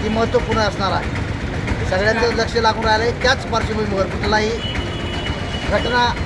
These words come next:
घडणार नाही, अनुचित प्रकार घडणार नाही, याची खबरदारीसुद्धा गृह विभागानं, महाराष्ट्र राज्याच्या पूर्ण विभागानं या ठिकाणी घेतली आहे.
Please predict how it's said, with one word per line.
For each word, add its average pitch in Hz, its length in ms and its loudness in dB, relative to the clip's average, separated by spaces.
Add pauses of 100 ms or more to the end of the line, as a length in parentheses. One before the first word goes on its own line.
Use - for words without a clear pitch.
(320)
घडणार 233 320 4
नाही, 220 300 2 (580)
अनुचित 233 260 0
प्रकार 233 340 0
घडणार 226 340 4
नाही, 226 280 0 (400)
याची 226 400 0
खबरदारीसुद्धा 220 680 2
गृह 214 280 2
विभागानं, 233 440 6 (680)
महाराष्ट्र 208 340 4
राज्याच्या 202 380 2 (1000)
पूर्ण 294 160 2
विभागानं 233 600 4 (360)
या 208 80 2
ठिकाणी 202 380 0
घेतली 180 340 0
आहे. - 280 -2